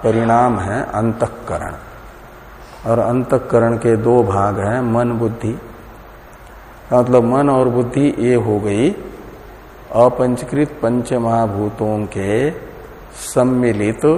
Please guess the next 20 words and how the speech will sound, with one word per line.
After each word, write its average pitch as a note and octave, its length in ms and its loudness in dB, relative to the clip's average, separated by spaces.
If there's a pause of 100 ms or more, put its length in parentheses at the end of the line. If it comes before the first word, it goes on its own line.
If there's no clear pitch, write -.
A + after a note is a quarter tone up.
(520)
सत्वगुण A2+ 800 -4
का A2+ 260 0
परिणाम, F#2+ 560 -6 (1400)
मन A2+ 160 2
और G#2 180 0
बुद्धि। G2+ 440 -6 (1900)
तो A#2 80 4
ये A#2 80 6
सात B2+ 520 4
तत्व C3+ 280 2
हो D3+ 140 6
गए F#3+ 180 4
ना C#3+ 120 2
सत्वगुण B2 600 0
का G#2+ 140 4
कार्य, F2+ 440 0 (800)
सत्रह A2+ 460 2
तत्वों G#2 440 -4
में E2+ 180 -6
से। - 160 -12